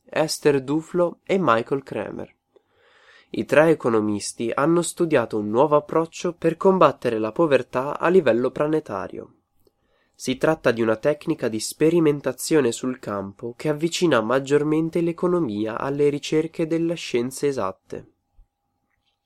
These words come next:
Cultura e società. L'istruzione superiore in Italia.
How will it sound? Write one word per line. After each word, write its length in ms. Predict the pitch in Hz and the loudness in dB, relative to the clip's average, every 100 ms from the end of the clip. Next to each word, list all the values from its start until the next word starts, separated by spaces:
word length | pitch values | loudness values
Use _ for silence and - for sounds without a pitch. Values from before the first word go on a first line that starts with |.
| - - _ _ _ _ _ _ _ _ _ _ _ _ _ _ _ _ _ _ _ _ _ _ _ _ _ _ _ _ _ _ | -18 -18 _ _ _ _ _ _ _ _ _ _ _ _ _ _ _ _ _ _ _ _ _ _ _ _ _ _ _ _ _ _
Cultura 440 | - 151 156 185 180 | -2 0 2 4 4
e 40 | |
società. 560 | 165 147 - 127 90 - _ _ _ _ _ | 2 -4 -4 -4 -6 -6 _ _ _ _ _
L'istruzione 800 | _ 131 135 151 151 - 185 190 | _ -4 -2 -2 -2 2 6 6
superiore 760 | 160 - 123 117 123 147 165 170 | 4 0 -2 0 4 4 6 2
in 220 | 165 160 | 2 2
Italia. 640 | 170 165 101 95 95 - | 0 -2 -6 -4 -8 -14